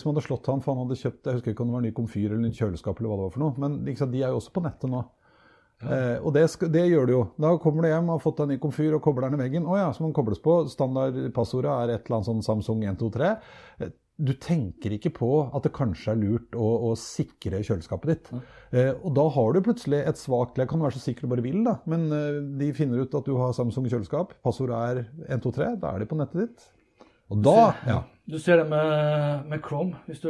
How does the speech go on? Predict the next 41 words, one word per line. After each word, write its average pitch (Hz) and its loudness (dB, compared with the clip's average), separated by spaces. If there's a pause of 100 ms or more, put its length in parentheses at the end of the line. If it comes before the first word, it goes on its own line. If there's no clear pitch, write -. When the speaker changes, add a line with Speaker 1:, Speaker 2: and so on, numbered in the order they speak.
Speaker 2:
logger 131 0
deg 101 -8
på, 135 -6 (500)
for 139 -14
eksempel, 147 -8
så 160 -2 (340)
sier 151 -6
jo 135 -6
Chromen 131 -2 (260)
til, 143 -10 (180)
ifra, 131 -10 (180)
eh, 135 -6
Speaker 1:
Mm. 127 -2
Speaker 2:
for - -6
jeg 143 -2
har 139 -2
i - -4
hvert 127 -6
fall 117 -4
lagt 117 -6
det 135 -6 (100)
Speaker 1:
Ja. 123 4
Speaker 2:
tillegget. 131 -8 (760)
Eh, 143 -2
så 151 -6
det 170 -2
ene 135 -2
passordet 131 -4
som 151 -6
jeg 151 -4
endret 127 0
nå 135 0
sist, 226 -2
Speaker 1:
Ja. 127 -6 (360)
Speaker 2:
det 156 0
hadde 147 -4
da 135 2
blitt 139 -6
brukt 160 -8
i 156 -14 (160)
åttiåtte - -10